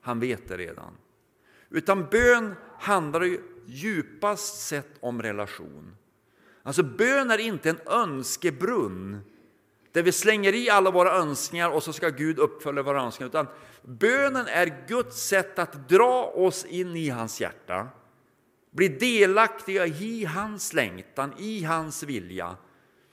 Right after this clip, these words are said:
Och också utmana oss någonstans att bli en del utav en process. Att be återkommande ständigt.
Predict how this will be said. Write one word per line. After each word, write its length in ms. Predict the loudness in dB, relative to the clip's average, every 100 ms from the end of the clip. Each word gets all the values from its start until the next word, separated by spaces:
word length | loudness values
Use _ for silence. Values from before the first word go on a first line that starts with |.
| _ _ -20 _ _ _
Och 240 | 8 8 8 -4 -16 -20 _ _ _ _
också 460 | 6 6 6 2 2 0
utmana 840 | -2 -2 -2 -4 -2 0 0 -2
oss 260 | -4 -4 -8
någonstans 640 | -10 -10 -8 -8 -8 -4
att 280 | -4 -4 -16 _ _ _ _
bli 240 | -4 -2 0
en 140 | 0
del 340 | -2 -2 -4
utav 380 | -6 -2 0 0
en 80 | -4
process. 1000 | -8 -8 -6 -4 -4 -4 -10 -8 -10 -12 -16 _ _ _ _ _ _ _ _ _ _ _ _
Att 180 | -8 -8
be 640 | -4 -2 -2 -4 -4 -6 -8 -4
återkommande 1300 | -2 0 -2 -2 -4 -2 -6 -6 -4 -6 -4 -4 -4 -10
ständigt. 1200 | -10 -8 -2 -2 -2 -6 -8 -12 -14 -20 -20 -20